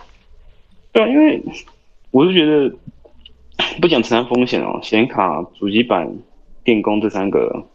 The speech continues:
碰都不要碰，真的，碰都不要碰，你会累死自己，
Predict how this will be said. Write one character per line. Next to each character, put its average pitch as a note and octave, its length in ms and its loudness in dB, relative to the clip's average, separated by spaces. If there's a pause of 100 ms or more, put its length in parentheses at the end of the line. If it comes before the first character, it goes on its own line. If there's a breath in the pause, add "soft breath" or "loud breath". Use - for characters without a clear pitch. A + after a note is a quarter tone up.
(160)
碰 F#3+ 120 2
都 F3 100 2
不 B2+ 80 -2
要 F#2+ 120 0
碰， - 320 -6
真 A#2+ 140 2
的， G2 200 0 (120)
碰 B2 120 -2
都 A2+ 80 2
不 - 100 -4
要 B1 100 -4
碰， - 280 -10
你 G2+ 100 -2
会 B2 100 4
累 D#3 220 2
死 E2 200 -6
自 G2 160 -4
己， C#2 260 -14